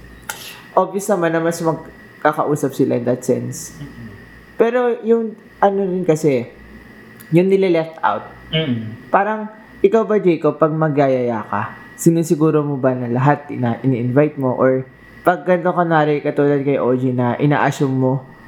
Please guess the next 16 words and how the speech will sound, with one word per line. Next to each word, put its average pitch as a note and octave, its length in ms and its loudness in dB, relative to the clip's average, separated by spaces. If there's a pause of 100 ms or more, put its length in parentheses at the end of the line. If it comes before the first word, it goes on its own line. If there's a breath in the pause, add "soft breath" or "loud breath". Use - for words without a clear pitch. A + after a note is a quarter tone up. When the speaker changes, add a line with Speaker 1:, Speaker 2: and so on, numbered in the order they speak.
Speaker 1:
o - 80 0
may D#3+ 240 2
ina-assume D#3+ 560 2
na C#3+ 240 2
si - 160 -2
O C3 160 2
G, C3+ 240 2
"Ay, D3+ 160 6
dito D3 240 -2
sasama C3+ 480 2
kasi C#3 160 -2
di C3 80 2
man B2 240 0
to B2+ 80 2
laging A#2+ 240 0
sumasama." A2+ 720 -2